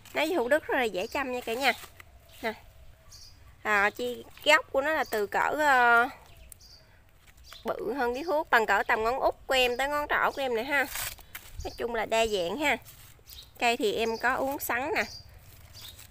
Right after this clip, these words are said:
Hàng này em đôn rồi nha, hàng này em đôn rồi.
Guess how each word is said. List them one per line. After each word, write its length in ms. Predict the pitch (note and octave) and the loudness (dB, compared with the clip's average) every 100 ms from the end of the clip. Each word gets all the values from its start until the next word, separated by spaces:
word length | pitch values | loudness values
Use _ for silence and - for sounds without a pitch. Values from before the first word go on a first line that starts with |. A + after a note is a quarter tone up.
| - | -8
Hàng 160 | G#3 G3 | -4 -2
này 100 | A2+ | -2
em 180 | A#3+ | 0
đôn 240 | B3 B3 A#3 | 2 2 4
rồi 280 | A3+ F#3+ F#3+ | 4 4 2
nha, 160 | A3+ B3+ - | 0 -2 -8
hàng 180 | G#3 G3+ | -8 -6
này 100 | F#3 | -6
em 160 | G#3 A3 | -6 -2
đôn 220 | A3+ A3 | -2 0
rồi. 320 | G#3 F3+ | 0 0